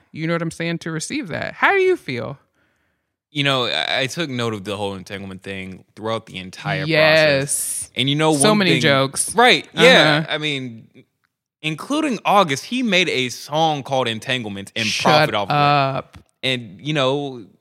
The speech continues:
Speaker 2: he, him being him, you know, this isn't really his problem to begin with.
Speaker 1: Yeah, that's true.
Speaker 2: You know, the only time you ever heard about their relationship was when Jada said something.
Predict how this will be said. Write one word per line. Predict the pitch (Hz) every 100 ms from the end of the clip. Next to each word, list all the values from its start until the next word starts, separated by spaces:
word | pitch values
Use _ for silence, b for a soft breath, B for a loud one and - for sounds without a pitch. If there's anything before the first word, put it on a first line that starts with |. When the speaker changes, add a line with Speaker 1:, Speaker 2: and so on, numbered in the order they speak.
| _
Speaker 2:
he, | - - 117 - _ _ _
him | - 160 120 - 110
being | 110 117 104
him, | 120 127 107 98
you |
know, | 110 107
this | 117
isn't | 135 113 92
really | 107 117
his | 117 98
problem | 110 113 104
to |
begin | 98 98 110 120
with. | 95 98 -
Speaker 1:
Yeah, | 165 208 240 214
that's | 208
true. | - 240 214 185 _ _ _ _ _
Speaker 2:
You | 165
know, | 165
the | 147
only | 147 160
time | 143 151 139
you | 123 -
ever | 120 110 104
heard | 101 123 123 117 110 104 - _ _ -
about | 127 101 _ _ - 117 117 -
their | 120 107
relationship | 104 104 123 107 104 101 -
was | 104
when | 101 120 104
Jada | 104 101 -
said | - -
something. | - - - 98